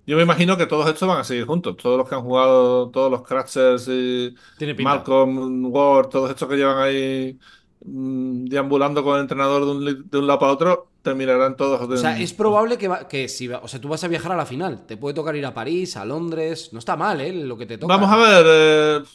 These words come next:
Speaker 1: está por ver. Eh, creo que, no sé, no sé cómo lo vamos a hacer. Eh, sí es verdad que el tiempo que llevo, llevo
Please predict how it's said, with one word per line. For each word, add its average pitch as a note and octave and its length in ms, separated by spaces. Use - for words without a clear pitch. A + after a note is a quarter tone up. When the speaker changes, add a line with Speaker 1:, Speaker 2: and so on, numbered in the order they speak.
Speaker 1:
está D#3 180
por E3+ 140
ver. C#3 360
Eh, C#3 300
creo D3+ 260
que, D3+ 640
no C3 80
sé, A#2+ 180
no B2 120
sé C3 160
cómo B2 160
lo B2 120
vamos A#2+ 180
a C3 40
hacer. C3 240
Eh, - 60
sí - 140
es E3 60
verdad F3+ 280
que G3 200
el C#3 120
tiempo D#3+ 220
que E3+ 100
llevo, F3+ 200
llevo D#3 440